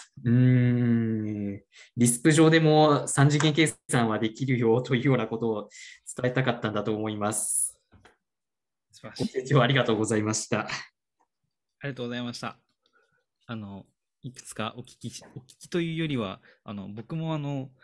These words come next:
Speaker 2: あの、オープンジーエルの本、こう、本を積ん-、積んでいる身として、あの、オープンジーエルの同志がいてよかったなって思ったんですけど、あの、あれですね、あの、こう、えっと、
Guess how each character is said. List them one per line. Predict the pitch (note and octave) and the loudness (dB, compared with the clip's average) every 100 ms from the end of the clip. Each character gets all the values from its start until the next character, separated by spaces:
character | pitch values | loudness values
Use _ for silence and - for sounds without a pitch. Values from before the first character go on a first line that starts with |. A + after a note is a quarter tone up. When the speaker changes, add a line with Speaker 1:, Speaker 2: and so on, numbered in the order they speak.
| _ _ _ | _ _ _
Speaker 2:
あ | C3 | -12
の、 | A2 G#2 F#2+ G2+ | -12 -10 -14 -14
オ | C#3+ | -14
ー | |
プ | C#3+ | -12
ン | D3+ C#3+ | -12 -10
ジ | C#3+ | -8
ー | D#3 | -6
エ | |
ル | C3+ | -6
の | G#2+ F#2 F2 _ | -6 -10 -12 _
本、 | _ B2+ B2 _ _ _ | _ -10 -10 _ _ _
こ | - G2 F#2+ | -10 -8 -10
う、 | - | -10
本 | D3+ B2 | -8 -8
を | G#2+ | -10
積 | - C3 | -10 -10
ん-、 | B2 - | -10 -10
積 | - | -8
ん | B2 | -4
で | |
い | B2 | -4
る | B2 | -4
身 | A#2 A2+ | -6 -8
と | B2+ | -10
し | - | -10
て、 | B2+ A2 A2 _ _ _ | -10 -10 -12 _ _ _
あ | G#2 | -16
の、 | F#2 G2 | -14 -14
オ | A#2 | -16
ー | |
プ | - | -12
ン | A#2 | -10
ジ | A#2+ | -8
ー | |
エ | |
ル | A#2 | -6
の | G#2 | -8
同 | G2 G#2 | -10 -14
志 | G2+ | -12
が | F#2 | -14
い | |
て | F2+ | -8
よ | G2 | -10
か | G2 | -10
っ | F#2+ | -14
た | G#2+ | -10
な | |
っ | B2+ | -10
て | - | -10
思 | F#2+ | -14
っ | F#2 | -14
た | - | -16
ん | |
で | F#2 | -16
す | - | -14
け | - | -14
ど、 | F2 F#2 - - - _ | -12 -14 -20 -20 -20 _
あ | F#2+ | -16
の、 | E2+ D#2+ - _ _ _ _ _ _ | -14 -18 -20 _ _ _ _ _ _
あ | |
れ | G#2 | -14
で | |
す | G2 | -12
ね、 | F#2+ F#2 _ | -14 -16 _
あ | F#2 | -16
の、 | E2+ D#2+ _ | -16 -18 _
こ | D#2 - | -18 -18
う、 | _ _ _ _ _ _ _ _ _ _ _ | _ _ _ _ _ _ _ _ _ _ _
え | A2+ | -20
っ | |
と、 | G#2 G#2 G2 F#2 | -16 -12 -12 -14